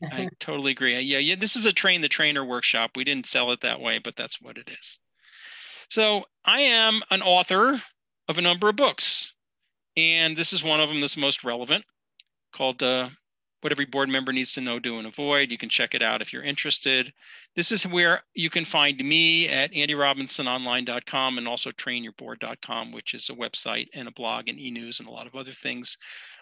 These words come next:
Speaker 2: Um, the Hartford Foundation for Public Giving does not give me all your email addresses, and I understand why, but you can reach out to me and you can be added to my list on your own. And you can, you know, you can put your email in chat now if you're moved to do so, or you can just find me here and send me your email, and I'll go ahead and add you, and that's great.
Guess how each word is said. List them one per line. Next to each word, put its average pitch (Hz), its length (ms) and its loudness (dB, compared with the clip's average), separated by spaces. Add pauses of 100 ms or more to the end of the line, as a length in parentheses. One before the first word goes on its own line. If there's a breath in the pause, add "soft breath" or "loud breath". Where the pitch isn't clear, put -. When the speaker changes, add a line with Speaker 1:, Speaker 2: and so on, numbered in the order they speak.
(160)
Speaker 2:
Um, 151 340 2 (240)
the 165 160 4
Hartford 214 300 0
Foundation 175 480 4
for 156 100 -10
Public 151 300 0
Giving 160 240 0
does 190 140 0
not 202 220 0
give 170 160 -2
me 165 180 0
all 151 180 2
your 139 140 0
email 127 340 0
addresses, 123 420 -4
and 139 100 -4
I 123 100 -2
understand 123 440 -6
why, 156 320 0
but 135 240 -8
you 190 160 -4
can - 160 -4
reach 156 220 0
out 170 200 2
to 180 80 -4
me 135 200 0
and 131 100 -2
you 135 80 -6
can 156 140 -14
be 123 140 -6
added 123 200 -12
to 127 60 -10
my 127 140 -8
list 120 280 -10
on 135 140 -8
your 262 140 -4
own. - 120 0 (800 loud breath)
And 165 120 -2
you 175 60 2
can, 143 180 -4
you 185 120 0
know, 123 80 0
you 131 60 -10
can 131 120 -6
put - 220 -4
your 160 80 0
email 139 280 2
in 113 100 -8
chat 127 340 0
now 127 300 -2
if - 140 -10
you're 113 100 -14
moved 110 240 -14
to 120 60 -10
do 156 160 0
so, 147 420 2
or 123 120 -10
you 120 140 -8
can 120 160 -10
just 123 220 -6
find 123 340 -2
me 117 120 -4
here 120 280 -4
and 117 100 -8
send 120 260 -4
me 120 80 -6
your 117 140 -4
email, 113 380 -8
and 113 80 -14
I'll 113 120 -14
go 120 140 -12
ahead 113 120 -6
and 107 100 -10
add 107 180 -6
you, 110 140 -6
and 117 100 -20
that's - 180 -12
great. - 220 -12